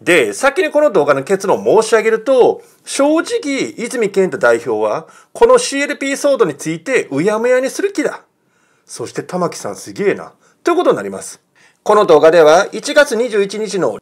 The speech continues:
立憲民主党泉健太代表のシーエルピー騒動についての一般の見解がある意味、誤って広がっていることについて、苦言を呈したいと思いますので、ぜひ最後までお見逃しなく。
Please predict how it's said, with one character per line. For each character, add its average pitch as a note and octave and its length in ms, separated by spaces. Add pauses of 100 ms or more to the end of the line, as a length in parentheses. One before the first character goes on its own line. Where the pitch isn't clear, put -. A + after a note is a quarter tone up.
立 F#3+ 220
憲 A3+ 180
民 G#3+ 160
主 G3 80
党 F#3+ 220
泉 G#3+ 320
健 G3 140
太 C3+ 120
代 A#2 260
表 A#2 220
の D#3+ 220
シ - 240
ー - 20
エ D4+ 80
ル D#4 80
ピ C#4+ 120
ー - 20
騒 D4 240
動 B3+ 80
に F3 100
つ - 100
い D#3+ 120
て A#3+ 80
の E3+ 280
一 A#3 220
般 C4 140
の C4 100
見 B3+ 240
解 B3 220
が C4+ 260
あ C4+ 140
る G#3 100
意 C4 120
味、 D#3 220 (320)
誤 C#4+ 360
っ D4+ 120
て B3 160
広 F#3 220
が F#3 80
っ F3+ 80
て F#3 60
い - 20
る E3+ 80
こ F#3 80
と E3+ 80
に A#2 80
つ - 140
い G#2 80
て、 C#3+ 360
苦 D#3+ 140
言 E3+ 200
を E3+ 60
呈 G#3 220
し G3+ 60
た E3 100
い C#3+ 60
と D#3 80
思 F#3+ 120
い G3 40
ま G3+ 120
す G#3+ 120
の B3 80
で、 A#3+ 300
ぜ A#3+ 140
ひ G#3 220
最 D#3 220
後 D#3 80
ま G#3 100
で - 80
お G2 80
見 A#2 80
逃 G2 200
し - 100
な - 100
く。 - 160